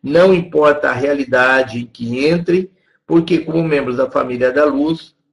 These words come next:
ramo dos renegados, isso é o vosso forte. Se propuseram a vir a este planeta para receberem desafios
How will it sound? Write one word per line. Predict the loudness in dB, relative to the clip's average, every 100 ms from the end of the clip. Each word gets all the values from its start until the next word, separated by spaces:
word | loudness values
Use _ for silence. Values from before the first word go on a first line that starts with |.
| _
ramo | -8 2 4 4 2
dos | -2 -6
renegados, | -6 -6 -8 -4 0 0 -2 -8 -6
isso | -6 -4 -2
é |
o | -2
vosso | -2 -6 -8 -10
forte. | -6 -6 -6 -20 _ _ _ _ _ _ _ _
Se | -8 -6
propuseram | 2 2 2 -4 0 2 4 4 4 2 0 -8 _ _
a | -2 -2
vir | -2 -2 0
a | 2
este | 0 -4
planeta | -10 -4 -4 0 0 0 -2
para | 0 0 0
receberem | 2 2 0 _ 0 0 0 0 0 0
desafios | 0 0 2 0 0 -4 -2 -2 -6 _